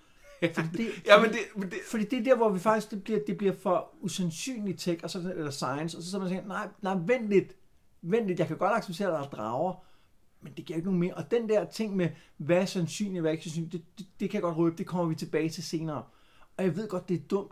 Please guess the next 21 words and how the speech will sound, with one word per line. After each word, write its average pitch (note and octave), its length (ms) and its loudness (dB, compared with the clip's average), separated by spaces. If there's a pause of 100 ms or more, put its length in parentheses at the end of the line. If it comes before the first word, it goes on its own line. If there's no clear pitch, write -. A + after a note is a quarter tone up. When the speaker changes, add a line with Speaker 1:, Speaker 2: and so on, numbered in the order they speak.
(120)
Speaker 2:
at C3+ 80 -10
snakke E3 340 -2
om D3+ 180 -6
i D#3+ 40 -8
en C3+ 200 -6
film - 240 -4
om B2+ 180 -10
drager. A#2+ 340 -6 (840)
Men, E3+ 180 0
Speaker 1:
Ja. - 80 4 (100)
Speaker 2:
men F3 260 2
det F#3+ 80 6
er F#3+ 40 6
jo F3+ 60 6
netop, A#3 380 4
fordi E3 240 0
man D3+ 180 -2
begynder C#3 300 -4
at C3 80 -6
forklare C3+ 440 -4
ting. C3+ 200 -10